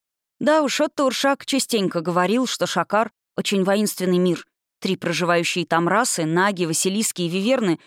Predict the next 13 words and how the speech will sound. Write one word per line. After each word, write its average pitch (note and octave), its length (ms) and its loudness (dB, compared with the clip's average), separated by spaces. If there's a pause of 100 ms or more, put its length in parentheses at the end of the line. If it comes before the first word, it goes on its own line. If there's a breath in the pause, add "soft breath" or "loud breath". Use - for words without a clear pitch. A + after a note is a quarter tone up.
(140 soft breath)
наделены G3 500 0
чешуей, B3 560 0
ядовитым F#3 560 0
характером F#3 640 0 (180 soft breath)
и G3+ 80 0
непомерной A3+ 800 2
жаждой F3+ 400 -2
власти». D3+ 500 0 (480)
Мало G3 320 4
того, D#3 380 -4 (100)
склонны F#3+ 460 0
сперва F3+ 360 0
кусать, - 520 -4